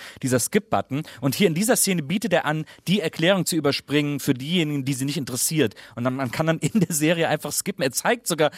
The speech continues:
auf diesen, auf diesen Button. Und solche Meta-Gags und Ideen tauchen immer wieder auf und machen das Gucken zu so einem besonderen Erlebnis. Dazu zeigen die Macher ein so krass typisches Deutschland, wie das überhaupt keine Serie sonst schafft und sind dabei trotzdem nie peinlich oder steril oder so.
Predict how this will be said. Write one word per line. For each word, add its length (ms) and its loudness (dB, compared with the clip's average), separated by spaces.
auf 200 2
diesen, 300 -2
auf 120 0
diesen 280 -2
Button. 320 0
Und 220 -4
solche 300 2
Meta-Gags 720 2
und 100 -2
Ideen 340 0
tauchen 280 0
immer 220 0
wieder 240 2
auf 160 2
und 80 0
machen 180 -2
das 140 0
Gucken 240 0
zu 100 -4
so 80 -4
einem 140 0
besonderen 400 0
Erlebnis. 560 -2
Dazu 460 2
zeigen 260 -2
die 60 -4
Macher 300 -2
ein 200 -6
so 320 -2
krass 380 -2
typisches 500 0
Deutschland, 480 0
wie 80 2
das 100 2
überhaupt 380 2
keine 180 0
Serie 320 4
sonst 340 0
schafft 300 -2
und 160 -2
sind 160 0
dabei 160 4
trotzdem 300 -4
nie 160 0
peinlich 500 0
oder 140 0
steril 480 -2
oder 160 0
so. 180 0